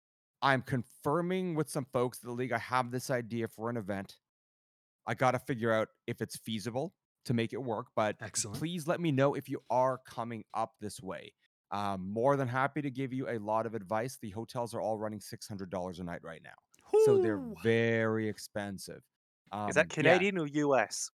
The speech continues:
Speaker 1: Uh, it's, it's a Ca-, it's Monopoly money. It's Canadian dollars, so you get a
Speaker 3: Okay.
Speaker 1: twenty, you get, like, thirty percent discount when you're an
Speaker 2: But
Speaker 1: American.
Speaker 2: still, it's very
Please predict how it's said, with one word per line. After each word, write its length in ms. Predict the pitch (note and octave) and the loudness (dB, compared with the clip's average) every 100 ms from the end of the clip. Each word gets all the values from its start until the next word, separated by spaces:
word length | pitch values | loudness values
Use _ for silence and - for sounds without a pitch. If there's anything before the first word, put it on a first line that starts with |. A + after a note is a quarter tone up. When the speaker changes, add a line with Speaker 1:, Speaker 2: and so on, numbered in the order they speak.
| _ | _
Speaker 1:
Uh, 100 | D#3 F3+ | 4 4
it's, 80 | - | 4
it's 180 | - F#3+ | -2 -2
a 40 | F#3+ | -2
Ca-, 180 | F#3+ - | -2 -2
it's 160 | F3 | -2
Monopoly 440 | F#3 E3 C#3 C3+ C3 | 2 6 6 6 0
money. 220 | A#2 B2 | 0 -2
It's 120 | C3 | -4
Canadian 360 | - B2+ G#2+ G#2+ | -4 -4 -2 -2
dollars, 360 | F#2+ F#2 G2+ - | -2 -2 -4 -4
so 80 | |
you 140 | G#2 G2+ | -6 -4
get 140 | G#2 | -4
a 60 | G2 | 0
Speaker 3:
Okay. 220 | C#3 A#2 | 2 2
Speaker 1:
twenty, 60 | G#2+ | 0
you 200 | D#3+ G3+ | -2 -4
get, 120 | A#2+ | -4
like, 120 | G#2+ - | -6 -4
thirty 200 | A#2 G#2 | -4 -4
percent 300 | G#2 A2 F#2+ | -6 -6 -6
discount 420 | F#2 - F#2 D#2 | -8 -8 -8 -8
when 140 | G2 | -2
you're 100 | F#2+ | 2
an 60 | D3+ | 2
Speaker 2:
But 0 | |
Speaker 1:
American. 220 | F#2+ - | 4 6
Speaker 2:
still, 320 | F#3+ C#3 G#2+ - | 8 8 4 -2
it's 180 | A#2 B2+ | -2 -2
very 400 | A#2+ D3+ C3+ | 4 6 6